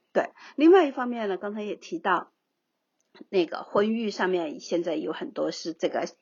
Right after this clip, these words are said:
传统的性别规范，就是男性他就是要找方方面面比自己条件弱的女性，为什么？这样才能够配合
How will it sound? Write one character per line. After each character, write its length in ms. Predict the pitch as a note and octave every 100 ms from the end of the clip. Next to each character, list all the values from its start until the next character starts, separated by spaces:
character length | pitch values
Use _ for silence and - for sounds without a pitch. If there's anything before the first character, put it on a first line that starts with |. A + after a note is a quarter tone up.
| -
传 240 | - F#3+
统 120 | C4
的 100 | F#3+
性 200 | - C4
别 160 | A3 A3+
规 160 | B3+ C#4+
范， 300 | - A3 - -
就 100 | -
是 200 | A3+ A3+ -
男 220 | F#3+ A3
性 240 | D#4+ C4
他 100 | A3+
就 160 | A3+ A#3+
是 100 | B3
要 140 | A3+
找 460 | G3+ G#3 - - - _ -
方 160 | A#3+
方 120 | C4
面 140 | B3+ B3
面 200 | A#3+ G3
比 140 | F#3+
自 180 | - G#3+
己 120 | G3
条 220 | D#3+ F3
件 180 | F#3+ A#3
弱 200 | B3+ E4
的 100 | A3
女 160 | F3+ E3
性， 300 | - F3 - _
为 120 | C#4 E4
什 140 | D#4
么？ 320 | - F3+ F#3+ - _ -
这 80 |
样 160 | C#4 C4
才 180 | B3 A#3+
能 220 | A3+ G#3+
够 300 | B3 A#3 - _ _ _ _ _ _ _ _ -
配 200 | - C4+
合 340 | - E3+ E3